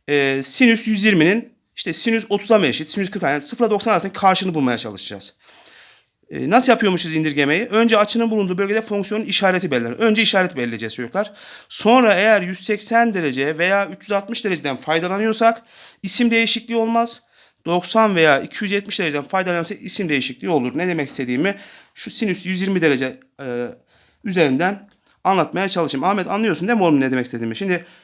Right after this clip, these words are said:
şöyle sö-, söylüyor. Diyor ki doksanla mesela üç yüz altmış derece arasındaki açıların sıfırla doksan derece karşılığını bulmaya çalışacağız. Mesela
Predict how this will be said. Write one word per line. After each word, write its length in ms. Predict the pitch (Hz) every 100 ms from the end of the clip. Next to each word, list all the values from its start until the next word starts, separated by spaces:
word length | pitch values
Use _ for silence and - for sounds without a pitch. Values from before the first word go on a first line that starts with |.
| _ _ 131
şöyle 320 | - 196 170
sö-, 380 | 147 - 139 -
söylüyor. 400 | - 131 120 165
Diyor 140 | 226
ki 200 | 190 143
doksanla 540 | 165 180 - 233 196
mesela 260 | 175 175 180
üç 100 | 190
yüz 100 | 202
altmış 300 | 202 220 -
derece 200 | 190 185
arasındaki 480 | 180 180 180 170 208
açıların 540 | 175 - 175 170 135 - _ _ _ - _ _
sıfırla 600 | - - 254 247 233 214
doksan 380 | 202 196 233 220
derece 140 | 208
karşılığını 440 | - 202 202 208 185
bulmaya 240 | 180 175
çalışacağız. 380 | 160 113 - 113
Mesela 360 | 170 160 127